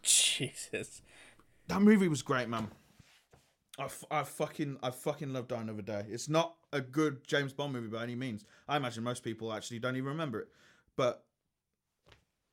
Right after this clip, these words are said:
Speaker 2: I loved it, and that's why, you know, that's why we have this list.
Speaker 1: Yep.
Speaker 2: That's why we're
Speaker 1: Yep, yep,
Speaker 2: doing
Speaker 1: yep.
Speaker 2: this.
Speaker 1: Abs-
Speaker 2: And let's move on. Two thousand three.
Speaker 1: Two thousand three. Okay, so two thousand three,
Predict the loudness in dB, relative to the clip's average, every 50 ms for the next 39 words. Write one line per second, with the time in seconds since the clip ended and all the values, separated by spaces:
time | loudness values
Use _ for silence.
0 | _ _ _ _ _ _ _ -2 -2 0 0 -2 -2 -6 -8 -8 -10 _ _ _
1 | -10 -8 -8 -8 -8 -10 -12 -10 -8 -6 -6 -8 -8 -12 _ _ -8 -6 -6 -6
2 | -6 -8 -8 -6 -6 -6 -6 -6 -6 -6 -8 -8 -12 -12 -14 -14 -14 -16 -18 -20
3 | -20 -20 _ _ _ -20 -20 _ _ _ _ _ _ _ _ 0 2 2 2 2
4 | _ _ -16 -12 -8 -6 -4 -2 0 2 2 2 2 2 2 2 2 2 0 -6
5 | -18 _ _ _ _ _ _ _ _ _ _ _ _ -4 -4 -4 -4 -4 -4 -2
6 | -2 0 0 0 2 2 2 2 0 -2 -4 -4 -4 -2 0 0 0 0 0 0
7 | 0 0 0 0 -2 -6 -16 -20 _ _ _ _ _ _ _ _ -8 -4 -4 0
8 | 4 4 6 6 6 4 0 -2 -2 -4 -4 -2 -2 -4 -4 -6 -8 -6 -6 -4
9 | -4 -4 -6 -6 -6 -4 -4 0 4 6 6 6 6 2 -2 -4 -2 0 0 2
10 | 2 0 0 -4